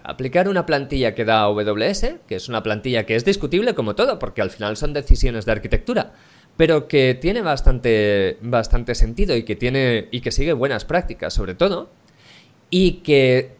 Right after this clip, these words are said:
te crea esas cuentas de las que hablábamos, esas cuentas especializadas. Una vez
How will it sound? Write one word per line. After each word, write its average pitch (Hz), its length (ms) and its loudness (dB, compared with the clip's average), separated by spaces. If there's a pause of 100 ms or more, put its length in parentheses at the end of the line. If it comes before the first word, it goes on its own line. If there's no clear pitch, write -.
te 127 300 0
crea 202 480 2
esas 139 340 0
cuentas 156 460 -4
de 135 100 -2
las 104 160 -2
que - 120 2
hablábamos, 90 580 -2
esas 104 220 -6
cuentas 131 360 -4
especializadas. 85 880 -8 (420)
Una 143 200 -2
vez 175 560 2